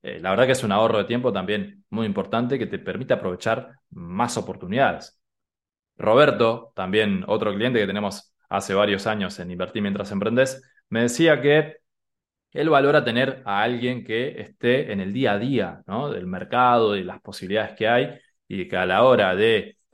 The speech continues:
tener que tomar una decisión de inversión, tener esa opinión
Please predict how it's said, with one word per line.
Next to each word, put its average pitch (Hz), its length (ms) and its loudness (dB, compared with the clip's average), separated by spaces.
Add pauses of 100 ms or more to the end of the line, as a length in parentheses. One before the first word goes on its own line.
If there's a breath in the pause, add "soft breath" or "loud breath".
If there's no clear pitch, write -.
(420)
tener 120 260 2
que 117 80 2
tomar 107 220 2
una 107 140 0
decisión 117 340 -6
de 117 60 -6
inversión, 120 580 -2
tener 127 240 2
esa 123 160 0
opinión 110 720 0